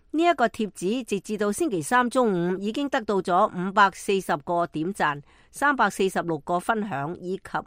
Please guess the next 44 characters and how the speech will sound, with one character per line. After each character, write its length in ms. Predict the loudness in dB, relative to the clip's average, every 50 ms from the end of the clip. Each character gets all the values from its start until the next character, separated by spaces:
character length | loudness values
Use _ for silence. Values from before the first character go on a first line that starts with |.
| -4 -6
五 80 | -4 -4
十 160 | -4 -4 -4
個 160 | -2 -2 -2
留 220 | -2 -2 -4 -8
言。 200 | -10 -10 -12 -12 -12 -16 _ _ _ _ _ _ _ _ _ _ _ _ _ _
自 160 | -6 -4 -2 0
從 220 | 2 2 2 2
國 180 | 2 2 2 2
際 240 | 4 4 4 4 4
仲 200 | 2 2 0 0
裁 280 | 0 0 0 0 0 2
法 180 | 2 2 2
庭 320 | 2 0 -4 -6 -6 -8 -6 0
舊 180 | 2 2 4 4
年 240 | 4 2 2 0 -2
裁 240 | -4 -2 -2 -2 0
定 300 | 0 0 0 0 -2 -2
中 240 | -2 -2 -2 0
國 180 | 2 2 2 2
好 200 | 2 0 0 2
多 260 | 4 4 4 4 2
海 220 | 2 2 2 2 4
洋 240 | 4 2 0 -2
聲 200 | -2 -2 -2 -2
索 240 | 0 2 2 2 2 4
都 140 | 4 2 4
冇 180 | 4 4 2 4
法 180 | 6 6 6
律 140 | 6 4 0 -2
基 200 | -2 -4 -4 -2
礎 180 | -2 -4 -6
之 180 | -4 -4 -6 -4
後， 280 | -4 -4 -4 -6 -8 _ _ _ _ _ _ _ _
北 120 | 0 0
京 180 | 2 2 0 2
政 220 | 2 2 2 2
府 260 | 2 0 0 0 0 0
試 200 | -2 -2 -4 -2
圖 160 | -2 -4 -4
同 180 | -4 -4 -6
其 180 | -4 -4 -6 -4
他 200 | 0 2 2 2
嘅 120 | 2 0 -2
國 180 | 0 0 0